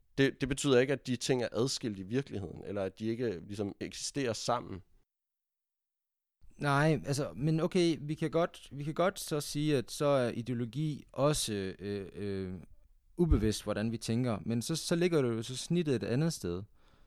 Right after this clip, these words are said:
Speaker 2: som, som så bliver forskellen mellem tanke og handling. Og det, det er jo så på en eller anden måde, øh,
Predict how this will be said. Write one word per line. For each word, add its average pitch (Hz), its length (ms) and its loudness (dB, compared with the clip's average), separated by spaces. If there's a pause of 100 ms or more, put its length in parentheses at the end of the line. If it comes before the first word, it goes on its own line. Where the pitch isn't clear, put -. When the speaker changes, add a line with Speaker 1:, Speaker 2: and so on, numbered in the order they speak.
(160)
Speaker 2:
som, 117 480 0 (140)
som 120 160 -6
så 143 140 -2
bliver 123 400 0
forskellen 123 580 0
mellem 117 180 0
tanke 120 360 -2
og 92 80 -2
handling. 110 460 -4 (160)
Og - 160 -8 (120)
det, 156 300 2
det 160 60 0
er - 20 2
jo 156 40 0
så 151 140 -2
på 160 100 -2
en 156 80 2
eller 147 140 0
anden 147 120 0
måde, 151 200 -4
øh, 104 360 -10